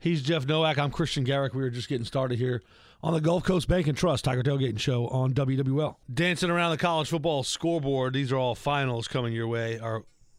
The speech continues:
this is a final, I should say. Number twenty-four, Wake Forest on top of, they beat Louisville, thirty-seven thirty-four.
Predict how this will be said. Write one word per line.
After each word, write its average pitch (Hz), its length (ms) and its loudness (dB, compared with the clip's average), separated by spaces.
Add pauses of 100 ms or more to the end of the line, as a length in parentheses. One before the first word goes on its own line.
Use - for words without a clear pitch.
(180)
this 143 240 -2
is 123 120 -2
a 113 80 -4
final, 113 380 -4
I 104 60 -6
should 110 200 -8
say. 120 260 -4 (180)
Number 139 160 0
twenty-four, 156 440 2
Wake 143 200 0
Forest 151 320 0
on 139 180 -2
top 139 300 -2
of, 131 260 0
they 135 140 -2
beat 127 360 -2 (120)
Louisville, 139 560 0 (500)
thirty-seven 143 500 2
thirty-four. 117 500 -2